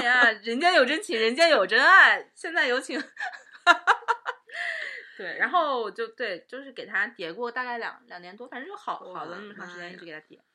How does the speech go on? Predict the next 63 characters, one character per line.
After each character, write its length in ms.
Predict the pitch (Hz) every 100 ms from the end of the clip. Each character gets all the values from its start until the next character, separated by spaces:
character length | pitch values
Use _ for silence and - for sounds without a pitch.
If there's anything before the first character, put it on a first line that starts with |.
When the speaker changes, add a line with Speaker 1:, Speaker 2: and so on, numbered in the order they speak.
| _ _ _
Speaker 1:
然 60 | 190
后 60 |
他 100 | -
其 140 | 320 269
实 80 | 269
挺 220 | 240 156
珍 200 | 165 180
惜 140 | 190
的 80 | 185
吧， 180 | 170 151
就 120 | 160
是 260 | 175 175 _
会 140 | 185 190
放 180 | 220 190
到 100 | 180
他 140 | 196
那 100 | 170
个 60 | 160
破 180 | -
书 140 | 165 170
包 200 | 160 165
里 120 | 165
面 120 | 185 277
<laughs> 80 |
那 140 | 247 196
种 160 | 165
感 200 | 185 170
觉。 160 | 160 - _ _ _ _ _
Speaker 2:
那 80 | -
你， 200 | 359 262 _ _ _ _
那 120 | 302
现-， 260 | 302 311 294 -
我， 140 | -
哎， 80 | 240
我， 180 | 277 254
Speaker 1:
嗯。 260 | 185 170 151
Speaker 2:
我 100 | 403
很 120 | -
好 180 | - 277
奇， 260 | - - 180
虽 120 | 277
然 80 | 254
无 80 | 220
法 200 | 220 185
求 200 | - -
证， 200 | 180 160
Speaker 1:
嗯。 180 | 180 160
Speaker 2:
就 160 | 208
是 80 | 208 -
他， 340 | - 208 214 - _ _ _ _ _ _ _
就 100 | 226
是 120 | 214
那 180 | 214 214
一 80 | 208
大 240 | 220 196
堆 180 | 196 196
的 120 | 196
星 260 | 196 196 214
星， 320 | 202 147 _ _
Speaker 1:
嗯。 100 | 170
Speaker 2:
现 160 | 165
在 120 | 202
在， 260 | 202 202 190